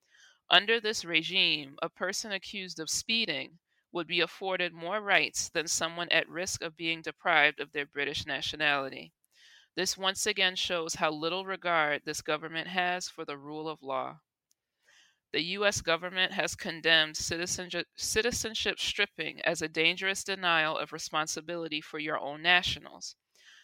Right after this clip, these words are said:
"Ministers should listen to our closest security ally rather than doubling down on this deeply misguided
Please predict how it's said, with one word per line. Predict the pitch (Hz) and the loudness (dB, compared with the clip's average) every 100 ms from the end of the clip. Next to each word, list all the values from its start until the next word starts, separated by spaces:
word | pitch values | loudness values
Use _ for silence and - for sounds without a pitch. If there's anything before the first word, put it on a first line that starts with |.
| _ - | _ -2
"Ministers | 170 208 220 - 214 | 0 0 -2 0 0
should | - 185 | 0 -2
listen | 160 185 - 180 | -2 -2 -2 -4
to | - 175 | -4 -2
our | 156 | -2
closest | - 180 180 196 - | -4 -6 -4 -4 -4
security | 175 - 196 180 175 | -6 -4 -2 2 4
ally | 147 165 165 151 147 139 | 6 4 4 4 4 2
rather | 160 147 165 165 | 6 6 6 2
than | 160 156 | -4 -2
doubling | 156 156 180 190 | 2 2 0 -4
down | 165 170 156 147 139 | 2 4 6 4 0
on | 147 143 | -6 -4
this | 156 | -6
deeply | - - 139 - 196 | -4 -6 -6 -6 -8
misguided | 185 185 - 151 151 147 147 | -6 -2 6 6 6 2 -4